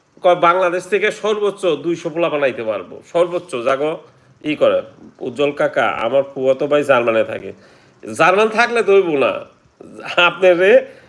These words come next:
সরাসরি আপনি বাংলাদেশ জার্মান এম্বাসিতে যাইয়া এই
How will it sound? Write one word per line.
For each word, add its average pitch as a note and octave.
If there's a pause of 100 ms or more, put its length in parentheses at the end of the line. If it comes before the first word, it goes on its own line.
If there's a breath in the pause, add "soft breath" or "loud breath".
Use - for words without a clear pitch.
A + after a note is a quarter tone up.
(320 loud breath)
সরাসরি F#3+
আপনি G3+
বাংলাদেশ F3
জার্মান D3+
এম্বাসিতে E3+
যাইয়া E3+ (840)
এই C#3